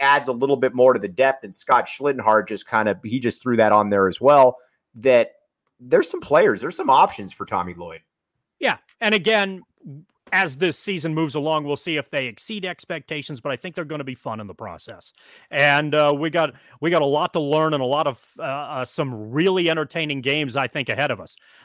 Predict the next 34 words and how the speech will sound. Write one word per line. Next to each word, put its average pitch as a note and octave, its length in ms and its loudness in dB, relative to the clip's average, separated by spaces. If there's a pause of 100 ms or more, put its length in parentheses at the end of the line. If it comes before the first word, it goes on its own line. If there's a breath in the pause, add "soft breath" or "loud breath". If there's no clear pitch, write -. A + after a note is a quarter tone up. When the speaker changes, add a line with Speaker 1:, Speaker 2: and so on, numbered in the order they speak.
(120)
Speaker 2:
Uh, C#3+ 340 0
b-, B2 300 -14
you F3 300 -8
talked D#3+ 440 -4
kind D#3+ 220 -2
of C3 80 -4
in B2+ 120 -2
passing D#3+ 460 -4
about, B2+ 480 -2 (380 loud breath)
uh, B2+ 320 -2 (420)
some E3+ 280 -2
of D3 40 -2
the C#3+ 120 0
over-under D3+ 500 2
possibilities C3+ 800 -4
with B2 120 -10
Arizona, C#3 460 0
and C3 80 -2
I A#2 80 -4
think C#3+ 220 -10
you're C3 120 -4
right. D3 280 -2 (300 soft breath)
That's D3+ 160 -4
one G3+ 120 0
of E3+ 60 -2
those D3 200 -2
things D3+ 240 -4
that E3+ 100 -6
you C#3+ 160 -4
maybe D3 400 -4
wanna D3+ 240 -4
jump D3 380 -4
on C#3+ 180 -2
early. C3 540 0